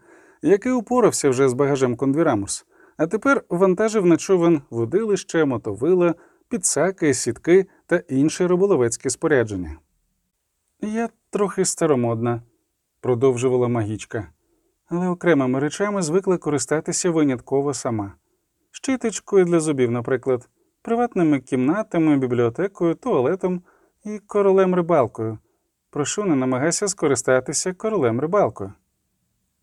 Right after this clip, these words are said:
Конвірамурс ледь не похлинулася молоком. Обличчя Німої нічого не виражало.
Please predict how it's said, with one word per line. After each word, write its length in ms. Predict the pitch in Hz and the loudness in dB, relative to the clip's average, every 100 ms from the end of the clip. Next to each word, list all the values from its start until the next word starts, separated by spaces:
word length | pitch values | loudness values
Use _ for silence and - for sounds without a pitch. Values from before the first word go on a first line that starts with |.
| _ _ | _ _
Конвірамурс 760 | - 113 104 107 113 127 123 131 | -6 -4 -4 -4 -4 -4 -4 0
ледь 260 | 131 127 | 0 0
не 160 | 143 147 | 0 0
похлинулася 800 | 147 156 180 180 135 117 113 131 | 0 -6 -2 -2 0 -2 -2 -2
молоком. 480 | 131 139 117 90 76 _ _ _ _ _ _ - | -4 -4 -6 -8 -12 _ _ _ _ _ _ -18
Обличчя 560 | 151 156 175 170 - | -12 -6 -4 -4 -2
Німої 500 | 165 165 170 175 170 | 0 2 2 2 2
нічого 460 | 165 151 - 185 151 | 2 0 0 0 0
не 100 | 127 | 0
виражало. 560 | 120 120 127 123 95 | 0 0 0 -2 -2